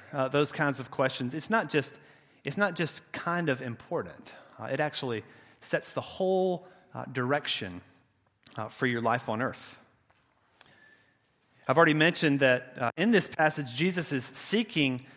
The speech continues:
uh, to encourage his disciples, but that encouragement is not limited, uh, to emotional comfort. Uh, it actually includes, uh, laying out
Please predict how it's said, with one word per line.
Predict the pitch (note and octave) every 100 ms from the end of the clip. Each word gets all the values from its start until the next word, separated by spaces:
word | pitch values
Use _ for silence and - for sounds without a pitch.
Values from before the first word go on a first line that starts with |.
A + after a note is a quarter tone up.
| -
uh, | C3+
to | - D3+
encourage | C3+ - A#3 D4+ E3
his | - D3
disciples, | C#3+ C3+ C#3+ C3 - C3
but | C#3
that | D3+ A3+
encouragement | F3+ - A#3 F3 C3 C3
is | D3+
not | F3 - - - - - -
limited, | B2 F3+ A#3+ C#3 - B2 A#2 A#2 - - - _ -
uh, | -
to | - D3+ C#3+
emotional | C#3 C#3 A3 - C3+ G2
comfort. | - G#2 - G2+ - - - _ _ -
Uh, | A#2+
it | C3+
actually | D3+ - C#3+
includes, | B2+ A2+ - - D3+ E3+ G3 F#3+ - - - - - _ -
uh, | -
laying | B2 E3 E3
out | D3 C#3 C3